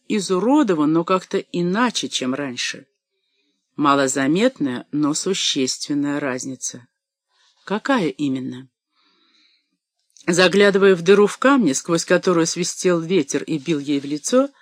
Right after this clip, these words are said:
Рэйчел старалась разглядеть его получше. Сумеречный свет и дождь мешали, но ей подумалось, что он стал больше напоминать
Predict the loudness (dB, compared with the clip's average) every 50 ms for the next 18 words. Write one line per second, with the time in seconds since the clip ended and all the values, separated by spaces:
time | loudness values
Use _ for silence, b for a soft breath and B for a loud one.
0 | b b b b b b b b 0 2 4 4 4 2 2 2 2 2 2 0
1 | -2 -8 -10 -8 -4 -2 0 0 2 2 2 2 0 0 0 0 0 0 0 0
2 | -2 -2 -2 -2 -2 -2 -4 -4 -4 -2 0 0 0 0 2 0 2 2 0 0
3 | -2 -4 -6 -6 -8 -12 -14 _ _ _ _ _ _ _ _ _ _ _ _ _
4 | _ -14 -10 -4 0 2 2 2 2 0 0 0 0 0 0 0 0 -2 -4 -4
5 | 0 2 2 2 0 -2 -6 -2 -2 -2 0 2 2 2 2 2 -2 -6 -6 -2
6 | -2 -2 -2 -2 -2 0 2 2 2 2 2 0 -2 -4 -6 _ _ _ _ _
7 | _ _ _ _ _ _ _ 0 0 2 2 2 0 0 0 0 0 2 2 2
8 | 0 0 0 0 0 -2 -4 -4 -2 -2 0 0 -2 -4 -4 0 2 2 2 2
9 | b b b b b b b _ _ -8 0 2 2 2 2 0 -2 -2 -2 -2
10 | -2 -2 0 0 0 0 -2 -2 -6